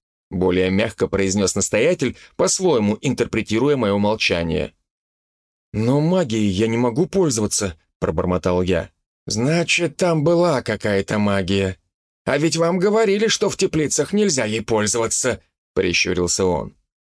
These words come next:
«Да не знаю я, как это вышло». Я аккуратно пробрался сквозь зеленую ботву, заходя внутрь и с ужасом осматривая пространство вокруг себя. Пробравшись немного вперед, я вступил на какое-то возвышение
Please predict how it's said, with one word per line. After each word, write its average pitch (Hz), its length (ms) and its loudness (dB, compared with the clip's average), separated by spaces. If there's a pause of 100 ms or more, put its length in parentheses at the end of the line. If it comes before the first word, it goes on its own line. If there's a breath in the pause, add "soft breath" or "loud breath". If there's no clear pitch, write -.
(440)
«Да 107 220 -2
не 190 120 2
знаю 196 360 2
я, 127 160 2
как 160 200 -2
это 160 200 0
вышло». 113 520 0 (440)
Я 69 200 2
аккуратно 117 460 0
пробрался 113 440 0
сквозь 107 280 0
зеленую 113 400 0
ботву, 101 480 2 (140 loud breath)
заходя 107 440 0
внутрь 131 440 0
и 143 100 -2
с - 180 -2
ужасом 147 460 0
осматривая 127 600 0
пространство 120 680 0
вокруг 104 360 0
себя. 92 460 -2 (640)
Пробравшись - 580 0
немного 185 340 2
вперед, 185 420 0 (160 loud breath)
я 110 240 0
вступил 131 400 0
на 127 100 0
какое-то 120 340 0
возвышение 123 840 0